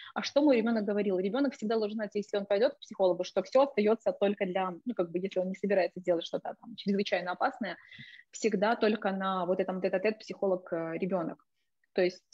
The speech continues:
потому что у них очень большая потребность в независимости и в зоне доверия. Э,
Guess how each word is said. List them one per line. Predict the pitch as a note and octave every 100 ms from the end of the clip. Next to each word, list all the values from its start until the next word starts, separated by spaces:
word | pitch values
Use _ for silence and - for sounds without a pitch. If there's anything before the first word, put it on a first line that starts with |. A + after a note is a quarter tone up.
| -
потому | G3 G3 G#3
что | A3 - G3 -
у | A3
них | G#3+ A3+
очень | A#3 A#3 G3
большая | G3+ - G#3
потребность | G3 G3+ G3 F#3 -
в |
независимости | A3+ G#3 F#3+ F#3+ - D#4+ D4 -
и | G#3+
в | F#3+
зоне | G#3 G#3
доверия. | G3 G3 F3 D#3 - _ _ _ _ _ _ _ - - _ _
Э, | _